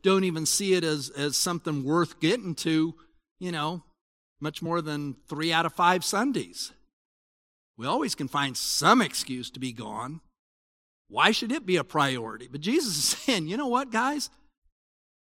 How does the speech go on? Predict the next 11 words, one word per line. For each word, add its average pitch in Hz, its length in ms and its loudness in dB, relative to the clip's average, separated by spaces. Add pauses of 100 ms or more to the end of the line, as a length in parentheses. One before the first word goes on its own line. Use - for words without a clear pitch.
(500)
I'm 233 140 4
gonna 202 140 0
build 160 280 -2
my 185 180 -2
church." 269 460 -6
That's 262 280 0
the 151 120 -4
most 214 560 4
important 220 520 -2
thing 240 340 0
here. 143 440 -4